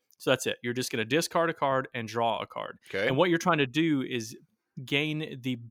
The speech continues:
Speaker 1: best hand that you can, and you're gonna, all those cards are gonna score at the end of the game. So the way that the game ends is once you get to a certain amount, oh goodness, I'm not looking at it now. I think
Speaker 2: Uh-oh.
Speaker 1: it's,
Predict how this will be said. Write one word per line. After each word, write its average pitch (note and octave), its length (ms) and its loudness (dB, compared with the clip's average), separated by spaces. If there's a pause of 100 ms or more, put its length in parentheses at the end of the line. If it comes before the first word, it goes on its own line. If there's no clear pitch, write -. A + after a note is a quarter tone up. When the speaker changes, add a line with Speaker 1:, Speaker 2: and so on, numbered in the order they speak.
Speaker 1:
best F3 540 -2 (500)
hand B2+ 680 2
that B2+ 120 0
you B2+ 160 -6
can, A2+ 560 -4
and B2+ 160 -6
you're B2 140 0
gonna, B2 260 -2
all D3+ 220 6
those D3+ 180 2
cards D3 300 4
are B2 40 -2
gonna G#2+ 160 -4
score B2 600 -4
at A2 120 -4
the - 140 -8
end G2+ 140 -6
of F#2+ 60 -10
the A2+ 80 -8
game. A#2 300 -2 (520)
So B2 360 4 (340)
the C3+ 120 4
way G#3+ 300 6
that G3+ 160 4
the E3+ 80 6
game D3 300 4
ends E3+ 380 2
is C3+ 160 -2
once F#3+ 240 0
you G#3+ 60 0
get F#3 220 0
to D#3+ 160 2
a C3+ 100 2
certain E3+ 420 0
amount, A#2+ 420 0
oh C3+ 200 2
goodness, A#2 260 -2
I'm B2+ 60 -4
not A#2+ 140 -2
looking A#2 200 -6
at G#2+ 100 -6
it G#2 80 -10
now. G2+ 320 -10
I C3 160 4
think G#2 220 2
Speaker 2:
Uh-oh. F3+ 40 4
Speaker 1:
it's, - 200 -6